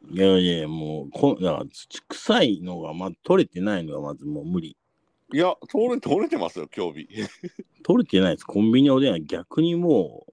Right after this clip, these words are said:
Speaker 1: う、すごいもう、際立ってる感じがする。
Speaker 2: いやー、もうごぼう天は不動の一位ですね。
Speaker 1: いや、もうごぼうとか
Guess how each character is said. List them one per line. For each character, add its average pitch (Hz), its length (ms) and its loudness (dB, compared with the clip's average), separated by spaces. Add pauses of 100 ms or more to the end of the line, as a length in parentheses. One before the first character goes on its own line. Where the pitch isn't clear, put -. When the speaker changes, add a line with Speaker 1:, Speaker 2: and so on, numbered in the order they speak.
(100)
Speaker 1:
う、 - 40 -20
す - 460 -12
ご 147 200 4
い 135 60 4
も 82 260 -2
う、 71 60 -14
際 95 300 0
立 92 160 -2
っ - 60 -20
て - 100 -12
る 58 60 -12
感 - 200 -20
じ 58 80 -16
が - 100 -18
す - 140 -18
る。 - 120 -14 (1200)
Speaker 2:
い 90 120 -14
や 92 480 -2
ー、 - 20 -10
も 90 160 -10
う 82 60 -10
ご 92 160 -4
ぼ 110 180 0
う 110 60 -6
天 110 120 -6
は 101 80 -8
不 98 240 -10
動 113 360 -2
の 107 100 -6
一 - 160 -16
位 101 60 -16
で 87 100 -8
す - 220 -20
ね。 67 80 -12
Speaker 1:
い 60 800 -16
や、 65 60 -16
も 82 100 -10
う 78 40 -10
ご 87 300 4
ぼ 151 480 6
う 240 60 2
と 277 160 4
か - 260 -2